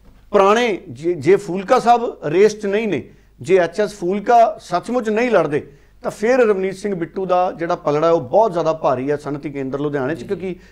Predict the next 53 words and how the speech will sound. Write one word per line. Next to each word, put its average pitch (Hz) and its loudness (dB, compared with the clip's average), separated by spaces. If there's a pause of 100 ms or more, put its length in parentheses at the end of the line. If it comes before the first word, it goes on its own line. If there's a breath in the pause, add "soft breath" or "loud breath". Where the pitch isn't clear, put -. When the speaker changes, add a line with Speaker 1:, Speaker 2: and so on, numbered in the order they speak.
(140 soft breath)
Speaker 1:
ਬੈਂਸ 151 2
ਨੂੰ 175 0
ਸ਼ਹਿਰਾਂ 190 4
'ਚ 208 -4 (420 soft breath)
ਓਡਾ 165 4
ਵੱਡਾ 170 4
ਹੁੰਗਾਰਾ 143 4
ਨਹੀਂ 156 0
ਹੈ। 226 -4 (260 soft breath)
ਪਰ 208 6
ਜੇ 240 6
ਐਚ 226 4
ਐਸ 226 0
ਫੂਲਕਾ 190 2
ਆ 220 8
ਜਾਂਦੇ 185 0
ਨੇ, 208 -8 (460 soft breath)
ਤੇ 226 4
ਫਿਰ 202 4
ਬੜਾ 214 4
ਸਖਤ - -6
ਕੰਡੇਦਾਰ 214 2
ਮੁਕਾਬਲਾ 160 0
ਰਵਨੀਤ 151 -4
ਬਿੱਟੂ 147 -6
ਤੇ 190 -6
ਐਚ - -4
ਐਸ 151 -4
ਫੂਲਕਾ 143 -8
ਸਾਹਿਬ 143 -6
ਦੇ 151 -6
ਵਿੱਚ 143 -8
ਹੋ 131 -8
ਸਕਦਾ 135 -2
ਹੈ। - -4 (240 loud breath)
ਇਹ 254 -2
ਸਾਰਾ 226 4
ਕੁਝ 240 0
ਸੰਭਾਵਨਾਵਾਂ 151 2
ਤੇ 165 0
ਹੈ। 208 2 (220 loud breath)
ਐਚ 165 0
ਐਸ 185 0
ਫੂਲਕਾ 170 2
ਸਾਹਿਬ 175 2
ਤਾਂ 175 -2
ਕਹਿ 196 2
ਹੀ 214 2
ਚੁੱਕੇ 185 -4
ਨੇ, 180 -4
"ਮੈਂ 180 -2
ਲੜਨਾ 156 0
ਨਹੀਂ।" 196 -4